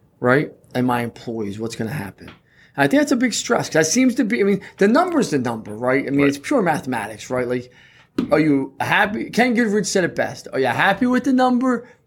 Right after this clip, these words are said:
Speaker 1: Does the number make you feel good? And do you feel good about the person you're selling to, Lance?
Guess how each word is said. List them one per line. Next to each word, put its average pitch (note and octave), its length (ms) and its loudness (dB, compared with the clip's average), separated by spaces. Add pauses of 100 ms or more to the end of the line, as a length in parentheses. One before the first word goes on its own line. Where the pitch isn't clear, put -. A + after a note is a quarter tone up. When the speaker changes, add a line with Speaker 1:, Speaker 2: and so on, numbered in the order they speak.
(300)
Speaker 1:
Does D3+ 140 2
the C#3+ 80 4
number E3 360 2
make E3+ 220 2
you C#3 60 2
feel A#3 320 2
good? G#3+ 360 4 (260)
And C#3 140 -2
do C#3 40 4
you C3+ 140 4
feel F3 240 2
good D#3+ 160 0
about D3+ 180 2
the C#3 60 -2
person C#3+ 300 0
you're C3 80 -2
selling A#2+ 340 0
to, A#2+ 100 -6
Lance? G#2+ 420 -8